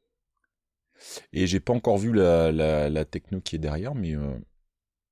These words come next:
c'est un peu ce que je disais l'autre fois, à la limite, quand je suis utilisateur, que ça soit, euh, du lia, du quantique, du, euh, du web magique ou, euh, ce que tu veux,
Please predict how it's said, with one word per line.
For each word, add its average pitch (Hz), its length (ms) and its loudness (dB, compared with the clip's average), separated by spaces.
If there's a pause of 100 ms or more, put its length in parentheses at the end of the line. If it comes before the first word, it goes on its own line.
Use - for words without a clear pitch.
(240)
c'est - 220 -6
un 87 60 -2
peu 127 140 -12
ce - 100 -12
que 98 120 -4
je 87 60 -6
disais 92 240 -4
l'autre 87 200 -2
fois, 120 180 -4
à 110 40 0
la 87 100 2
limite, 85 500 -6 (580)
quand 80 140 -8
je - 80 -8
suis 87 140 -8
utilisateur, 78 680 -8 (760)
que 78 100 -14
ça 78 180 -12
soit, 85 220 -8
euh, 73 360 -4
du 73 220 -12
lia, 87 640 -6
du 78 200 -8
quantique, - 840 -10
du, 76 680 -10
euh, 69 400 -10 (640)
du 78 160 -6
web 87 200 -2
magique 87 600 -4
ou, 73 280 -8
euh, 67 80 -6
ce - 120 -16
que 101 100 -10
tu - 180 -12
veux, 92 320 -10